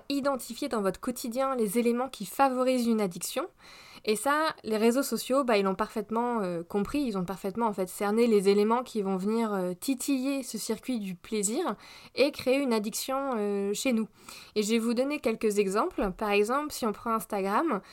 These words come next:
bah, tout est fait pour répondre à un de nos besoins fondamentaux, qui est la validation sociale. En fait, Instagram, c'est clairement l'outil numéro un de validation sociale,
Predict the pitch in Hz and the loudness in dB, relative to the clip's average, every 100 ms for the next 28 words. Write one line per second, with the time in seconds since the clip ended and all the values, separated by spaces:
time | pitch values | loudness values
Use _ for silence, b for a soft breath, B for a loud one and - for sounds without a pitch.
0 | B B 202 196 320 - 247 - - 294 | B B 0 0 -4 0 0 -2 -2 -2
1 | 339 240 226 220 262 294 - - 214 - | 0 0 0 0 -4 -4 -8 0 0 0
2 | - 311 302 262 240 226 226 269 294 - | 4 4 4 2 2 2 0 0 -2 -6
3 | 277 254 254 240 233 196 - - 240 262 | -2 0 0 0 -2 -4 -6 -4 0 2
4 | 226 240 - 185 226 226 214 208 - 233 | 0 -2 -6 0 2 2 2 0 -2 -8
5 | 240 - 233 - 202 185 - B B B | -8 -4 -4 -2 -4 -4 -10 B B B
6 | - 202 254 254 208 208 202 226 269 262 | -8 -2 0 0 0 0 2 2 2 -4
7 | - _ _ - - 226 226 226 247 240 | -14 _ _ -10 -2 2 2 4 4 4
8 | 233 - 247 233 220 202 196 - - 254 | 2 0 0 2 4 4 2 -2 0 0
9 | 247 208 196 185 180 - 175 190 180 269 | 2 0 0 0 -2 -4 -4 -4 -2 2
10 | 330 | 2